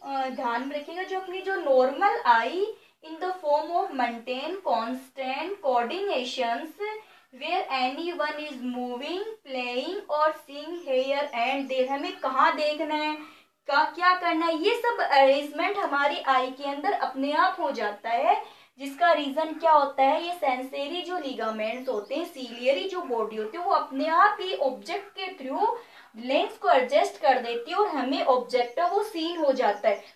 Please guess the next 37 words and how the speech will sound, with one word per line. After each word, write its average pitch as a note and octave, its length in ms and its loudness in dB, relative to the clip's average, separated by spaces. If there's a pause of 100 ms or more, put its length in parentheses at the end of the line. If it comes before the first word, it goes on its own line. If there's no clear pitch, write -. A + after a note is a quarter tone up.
तो D4+ 60 -10
binocular C#4 640 2
की D#4+ 140 -6
ध्यान C#4+ 380 2
रखिएगा E4 400 2
कि G4 240 -4
आई A#3+ 200 8
कहाँ D#4+ 300 6
होती E4 200 2
है? E4 60 6
अपने D#4 220 -4
front D#4+ 460 -2
direction E4 520 0
में E4+ 60 -4
होती E4 240 -2
है, D4+ 60 -16
जिससे E4 80 -8
image C4+ 500 -2
एक C4 200 2
दूसरे B3+ 300 -6
से E4+ 260 -6
overlap D#4 640 4
कर A3 160 0
जाती G#3+ 400 -6
है, G#3 100 -4 (320)
तो C#4+ 80 -6
वो F4 180 -2
क्या G4+ 240 4
है? G#4+ 80 0
binocular D#4+ 720 4
process A3+ 640 0
है। F#3+ 180 -6 (300)
तो E4 60 -18
ये E4+ 140 -4
टॉपिक E4+ 600 2
था - 40 2
mechanism D4 800 2